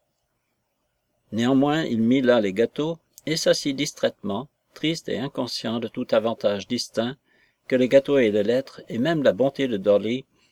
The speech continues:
étaient susceptibles de lui procurer. « Ah, s'il y a du bien quelque part, nous en avons besoin », répéta Dolly,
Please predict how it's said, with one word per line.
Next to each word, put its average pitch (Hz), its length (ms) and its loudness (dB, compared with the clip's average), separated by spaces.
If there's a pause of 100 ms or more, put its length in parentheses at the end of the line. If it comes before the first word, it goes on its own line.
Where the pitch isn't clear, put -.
(240)
étaient 147 240 0
susceptibles 107 840 -6
de 107 100 0
lui 104 180 -2
procurer. « 82 600 -8 (1600)
Ah, 175 240 -2
s'il 139 280 -4
y 131 40 4
a 127 40 6
du 120 160 2
bien 147 240 -2
quelque 117 260 -4
part, 175 540 0
nous 160 240 -4
en 165 80 2
avons 151 180 -4
besoin », 131 400 -6 (160)
répéta 104 380 -8
Dolly, 113 380 -4